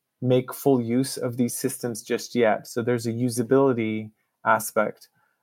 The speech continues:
where if it's just a cylinder in the corner of the house, you will not treat it as, um, system with which you can actually hold a dialogue. And, and, you know, whereas if the same thing was moving around and had, uh,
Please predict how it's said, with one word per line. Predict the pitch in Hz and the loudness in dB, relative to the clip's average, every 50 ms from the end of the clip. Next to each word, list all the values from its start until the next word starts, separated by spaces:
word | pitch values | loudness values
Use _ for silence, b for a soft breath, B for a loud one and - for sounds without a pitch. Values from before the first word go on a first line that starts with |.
| _ - | _ 0
where | 113 117 113 113 113 113 113 - | 2 4 4 6 4 4 2 2
if | - 117 - | 0 -2 -2
it's | 127 113 - | -4 -4 -2
just | - 131 123 - - | -4 -4 -4 -4 -6
a | 120 | -8
cylinder | - - 151 139 131 131 123 120 117 113 110 110 110 | -2 2 2 2 2 2 0 0 0 0 2 0 -2
in | 110 107 | -2 -4
the | 110 | -6
corner | 107 - 123 117 113 110 110 107 107 107 | -8 -6 -4 -4 -2 -2 -2 -4 -4 -4
of | 104 | -4
the | 104 110 | -6 -6
house, | 110 123 120 113 107 107 107 107 - - - _ _ _ _ _ _ | -2 0 2 2 2 0 0 -4 -10 -14 -16 _ _ _ _ _ _
you | - 117 117 117 | -2 0 2 2
will | 117 113 113 113 | 2 0 -2 -6
not | 113 120 123 123 123 - - | -2 2 2 2 2 2 -2
treat | - - - - 131 127 120 | -8 -6 -2 0 0 2 2
it | 120 110 110 110 110 - _ _ _ _ _ _ _ 113 | 2 2 2 0 -4 -12 _ _ _ _ _ _ _ 2
as, | 117 117 117 110 104 104 104 - - - | 2 4 4 2 2 0 -4 -8 -4 0
um, | 110 104 101 101 104 104 107 - b b b b | 0 2 2 0 0 -4 -6 -8 b b b b
system | - - - 131 117 - - 123 110 110 110 104 - - _ _ _ _ | -10 2 2 2 2 4 2 2 2 4 2 0 -2 -6 _ _ _ _
with | 123 120 123 110 | 4 4 4 6
which | 113 117 117 110 - - | 6 4 2 2 0 -4
you | 107 | -4
can | - 117 110 113 113 - | -4 -4 -6 -8 -6 -4
actually | 117 113 113 - - 123 110 | -4 -2 -2 0 0 0 2
hold | 113 123 120 110 | 4 4 4 4
a | 117 | 2
dialogue. | 107 110 107 104 104 104 104 104 107 104 104 | 4 4 4 6 4 4 2 0 0 0 -2
And, | 104 101 101 104 107 - | -4 -4 -6 -6 -8 -6
and, | 110 104 104 104 104 107 107 - _ - | -6 -4 -4 -4 -4 -6 -8 -10 _ -6
you | 110 104 | -4 -2
know, | 101 101 101 104 101 b b b b b _ - | -2 -2 -2 -4 -4 b b b b b _ -6
whereas | 120 113 120 120 113 113 113 110 107 110 | 0 4 6 6 8 8 6 6 4 2
if | 120 107 - | -2 -2 -2
the | - - | -4 0
same | - - 127 120 117 | 2 4 4 4 2
thing | 110 - 120 113 113 110 | 0 0 0 0 2 0
was | 107 107 104 | -2 -2 0
moving | 120 120 113 113 110 | -2 -2 -2 0 0
around | 110 110 113 113 110 110 107 | 0 2 2 2 2 0 -2
and | 101 101 | -2 -2
had, | 107 113 104 104 104 101 107 | -2 0 2 2 0 0 0
uh, | - 113 104 101 101 101 | 2 4 4 4 4 2